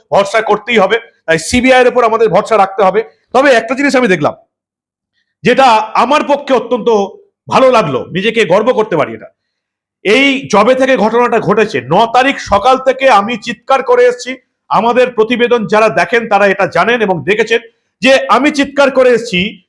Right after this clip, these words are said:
যে ওই দিন আরজি করের ওই সেমিনার রুমে কোন কোন মাতব্বর ডাক্তার হাজির ছিল, তাদেরকে গ্রেপ্তার করে জিজ্ঞাসাবাদ করা, করা উচিত। নয় আগস্ট থেকে বলে আসছি। আজকে সুপ্রিম কোর্টে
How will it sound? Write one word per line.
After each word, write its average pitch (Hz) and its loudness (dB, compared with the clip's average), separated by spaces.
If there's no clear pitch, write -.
যে 226 -2
ওই 254 2
দিন 277 -2
আরজি 180 2
করের 247 2
ওই 269 2
সেমিনার 233 -2
রুমে 233 -2
কোন 262 2
কোন 285 0
মাতব্বর 220 0
ডাক্তার 220 2
হাজির 185 0
ছিল, 240 0
তাদেরকে 254 2
গ্রেপ্তার 220 0
করে 240 2
জিজ্ঞাসাবাদ 208 0
করা, 196 2
করা 196 4
উচিত। 220 0
নয় 269 2
আগস্ট 254 0
থেকে 247 0
বলে 202 0
আসছি। 226 -2
আজকে 269 0
সুপ্রিম 262 -2
কোর্টে 269 0